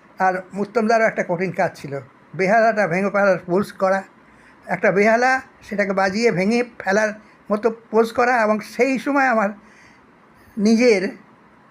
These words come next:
হাঁড়ি, একটা তবলার বদলে হাঁড়ি, সেই হাঁড়িটা ভেঙে দেওয়া, একদম টাইমিং, আহ, করে ভেঙে দেওয়া, সেই একটা দৃশ্য ছিল।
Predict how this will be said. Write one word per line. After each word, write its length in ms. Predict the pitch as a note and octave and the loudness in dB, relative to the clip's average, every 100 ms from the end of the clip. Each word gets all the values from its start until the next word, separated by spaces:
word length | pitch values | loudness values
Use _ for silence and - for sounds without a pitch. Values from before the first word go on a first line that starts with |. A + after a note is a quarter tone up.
| - - - | -20 -18 -4
হাঁড়ি, 420 | G3+ B3 B3 F3 | 0 2 2 2
একটা 360 | E3+ - E3+ D#3+ | 0 -2 -2 0
তবলার 320 | G3 G#3 G#3+ | -2 0 0
বদলে 260 | G3 G3+ G3 | 0 0 0
হাঁড়ি, 320 | G3 G3 C3+ - - _ - | 0 -2 -4 -12 -20 _ -6
সেই 180 | G3+ F#3+ | -2 -2
হাঁড়িটা 440 | D#3+ G3+ A#3 A3 | -2 -4 -2 -2
ভেঙে 300 | C#3+ F#3+ G3+ | 0 -2 -2
দেওয়া, 240 | D3+ C3 C3 _ - - | -4 -8 -10 _ -18 -6
একদম 300 | B3 D4 D#4 | -2 0 0
টাইমিং, 400 | B3+ G3+ F#3 D#3+ - - _ _ - | 0 0 -2 -4 -8 -20 _ _ -16
আহ, 160 | G3 F3 - _ | -14 -14 -20 _
করে 280 | E3+ D3 C#3 - _ _ | -6 -6 -8 -18 _ _
ভেঙে 220 | D#3 A3 G#3 | -2 0 2
দেওয়া, 280 | F3 E3+ | 2 0
সেই 200 | F3+ B3+ | 0 2
একটা 220 | B3+ - F3+ | 2 0 -2
দৃশ্য 360 | D3+ - D#3+ | -4 -8 -8
ছিল। 280 | - C#3 | -8 -12